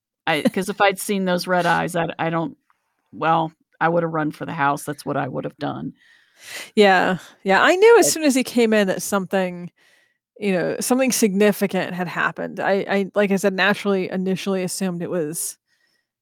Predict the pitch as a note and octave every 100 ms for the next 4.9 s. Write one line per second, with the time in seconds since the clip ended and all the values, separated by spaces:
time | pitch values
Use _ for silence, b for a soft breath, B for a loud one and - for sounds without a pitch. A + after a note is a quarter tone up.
0 | - F#3 D#3 D#3+ E3+ D#3+ F3+ F3+ E3+ E3+
1 | E3+ D3 E3+ F#3 E3 E3 F3 E3+ F3 F3
2 | F#3 B3+ C4+ A#3 G#3 - G#3+ G#3+ G3+ F3+
3 | F#3 F3 E3+ E3+ G3 F#3 F#3+ F#3+ G3 G#3
4 | A3 A3+ A3+ A#3 A3+ A#3+ G3+ F3 F3